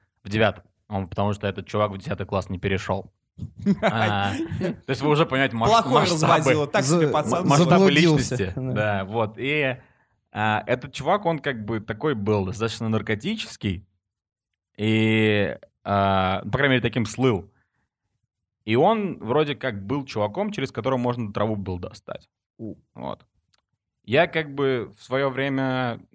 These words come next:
Speaker 1: ну, совершенно ничем таким не, э, пользовался.
Speaker 2: Промышлял. Мгм. Прошу прощения.
Speaker 1: Wink-wink,
Speaker 3: Но,
Speaker 1: э,
Speaker 3: но дома не
Speaker 1: quote,
Speaker 3: хватало
Speaker 1: quote.
Speaker 3: укропа, поэтому тебе
Speaker 1: Да,
Speaker 3: всё время было
Speaker 1: вот.
Speaker 3: надо.
Speaker 1: Поэтому я и, конечно, там никак не участвовал.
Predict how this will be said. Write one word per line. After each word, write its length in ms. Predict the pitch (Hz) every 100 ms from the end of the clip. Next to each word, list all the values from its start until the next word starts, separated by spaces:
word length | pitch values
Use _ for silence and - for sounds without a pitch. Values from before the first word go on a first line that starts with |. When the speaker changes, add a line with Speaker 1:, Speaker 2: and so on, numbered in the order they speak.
| - _
Speaker 1:
ну, 380 | - 98 107 110
совершенно 480 | 110 123 147 131 123
ничем 400 | 123 139 120 107
таким 1120 | 117 113 123 107 104 104 104 107 104 101 101 110
не, 580 | 123 120 120 120 117 - _ _ _ _
э, 880 | - 104 104 104 101 98 98 95 95 92
пользовался. 440 | 180 240 147 202 160
Speaker 2:
Промышлял. 220 | 110 87 - _ _
Мгм. 300 | - 131 147 147 _ _ -
Прошу 180 | 147 -
прощения. 220 | 135 107 127 113
Speaker 1:
Wink-wink, 340 | 123 131 101 - 120
Speaker 3:
Но, 120 | 151
Speaker 1:
э, 220 | 147 165
Speaker 3:
но 180 | 170 165
дома 280 | 175 277 240
не 100 | 127
Speaker 1:
quote, 60 |
Speaker 3:
хватало 380 | 143 170 214 180
Speaker 1:
quote. 40 |
Speaker 3:
укропа, 420 | 160 160 165 147 117
поэтому 360 | 113 120 131
тебе 160 | 104 113
Speaker 1:
Да, 60 | 95
Speaker 3:
всё 140 | 117
время 200 | 151 127
было 120 | 107
Speaker 1:
вот. 120 | 101 110
Speaker 3:
надо. 200 | 117 107
Speaker 1:
Поэтому 380 | 156 180 180
я 260 | 170 233 302
и, 180 | 262 202
конечно, 560 | 202 208 208 180 170
там 320 | 160 151 147 143
никак 220 | 135 123
не 80 | 135
участвовал. 500 | - 98 - 90